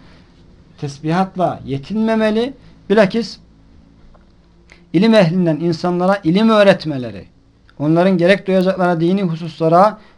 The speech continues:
özellikle de insanlar arasında çokça yaygın, yaygın olan meselelere dikkatlerini çekmeleri istendiği gibi bu hususta insanlardan korkmayıp yalnızca Rablerinden korkmaları da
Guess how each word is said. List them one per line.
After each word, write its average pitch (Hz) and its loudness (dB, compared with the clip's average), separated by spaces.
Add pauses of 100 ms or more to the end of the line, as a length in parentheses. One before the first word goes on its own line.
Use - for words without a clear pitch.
özellikle 196 -2
de 180 4
insanlar 175 -2
arasında 175 -2
çokça 160 -6
yaygın, 160 0
yaygın 165 0
olan 160 0
meselelere 156 -2 (340)
dikkatlerini 170 -2
çekmeleri 170 -4
istendiği 180 -4
gibi 170 -2 (560)
bu 185 0
hususta 156 -8
insanlardan 156 -2
korkmayıp 202 -2 (340)
yalnızca 165 0
Rablerinden 156 -2
korkmaları 156 -2
da 190 2